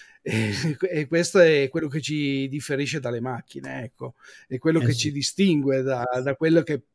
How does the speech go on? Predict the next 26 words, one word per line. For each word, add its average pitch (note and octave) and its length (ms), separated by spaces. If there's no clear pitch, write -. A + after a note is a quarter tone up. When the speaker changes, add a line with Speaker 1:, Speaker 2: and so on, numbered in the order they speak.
Speaker 1:
poi D#3 360
in C3 160
qualche C#3+ 420
modo F3 380
prenderanno C3 1300
sicuramente C3+ 1300
molte C3+ 520
attività C#3 520
che D3 100
oggi C3+ 240
vengono B2+ 400
svolte C3 640
manualmente. B2+ 920
Però D3+ 360
quello D3 220
che C3 140
ci B2 160
può D#3 140
distinguere D3+ 560
veramente C#3 840
è B2 220
la, B2 420
la A#2 400
capacità D3 480
di D3 140
pensare. B2 640